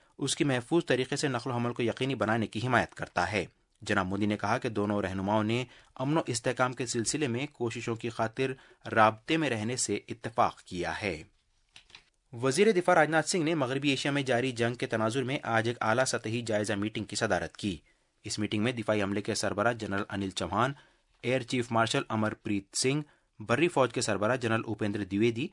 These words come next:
और बहरिया के सरबराह एडमिरल दिनेश के त्रिपाठी ने शिरकत की। राज्यसभा में आज तखसीस बिल दो हज़ार छब्बीस पर बहस दोबारा शुरू हुई। इस बिल के तहत माली साल दो हज़ार छब्बीस सत्ताईस के लिए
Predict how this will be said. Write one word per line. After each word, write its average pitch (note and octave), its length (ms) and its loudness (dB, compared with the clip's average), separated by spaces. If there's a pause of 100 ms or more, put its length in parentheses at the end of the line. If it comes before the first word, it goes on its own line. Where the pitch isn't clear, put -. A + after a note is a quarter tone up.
(320)
और B2+ 180 2
बहरिया B2 320 2
के E3+ 120 -6
सरबराह G#2 520 0
एडमिरल A#2 500 -2
दिनेश B2 440 -2
के B2 200 -2
त्रिपाठी A2 520 -2
ने F#2+ 160 -4
शिरकत - 400 -4
की। G2 200 -4 (1080)
राज्यसभा D3+ 460 4
में F3 200 2
आज C3+ 380 4
तखसीस E3 640 -2
बिल B2+ 260 0
दो A#2+ 100 0
हज़ार A#2+ 200 0
छब्बीस A2+ 380 -4
पर A#2+ 200 -2
बहस G2 360 -4
दोबारा G#2 360 2
शुरू F2 220 -6
हुई। F#2 340 -4 (360)
इस G2 180 -4
बिल G#2+ 140 0
के A#2 100 -4
तहत A#2 240 0
माली G#2 260 0
साल A2+ 220 0
दो G#2 100 -2
हज़ार F#2+ 200 -2
छब्बीस G2+ 360 -6
सत्ताईस G2+ 540 -4 (220)
के G#2 140 -8 (120)
लिए A2 380 0